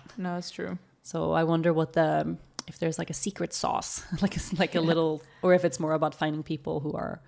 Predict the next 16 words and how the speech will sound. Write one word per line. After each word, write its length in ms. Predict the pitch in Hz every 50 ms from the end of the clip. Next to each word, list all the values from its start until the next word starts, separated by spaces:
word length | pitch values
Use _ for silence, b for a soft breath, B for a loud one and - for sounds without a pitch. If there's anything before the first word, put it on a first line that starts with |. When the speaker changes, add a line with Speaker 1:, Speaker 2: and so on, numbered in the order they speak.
| b b b b b b b b b b b _
Speaker 2:
growing 380 | - - 180 175 180 185 185 185
Speaker 1:
Yeah. 40 | 180
Speaker 2:
with 220 | 170 190 190 180 175
you. 240 | 170 170 143 101 -
I 80 | 175
think 160 | 170 214 208 196
sometimes 340 | - 214 214 233 226 214
in 100 | 220 214
relationships, 560 | 196 185 175 175 170 - 180 170 - 170 - -
you 60 | 175
just 220 | 170 - 180 170 -
start 240 | - 165 165 156
growing 280 | 151 175 165 170 165 170
in 80 | 165 156
different 320 | 160 156 - 165 156 151
ways, 480 | 165 160 160 - - - - - -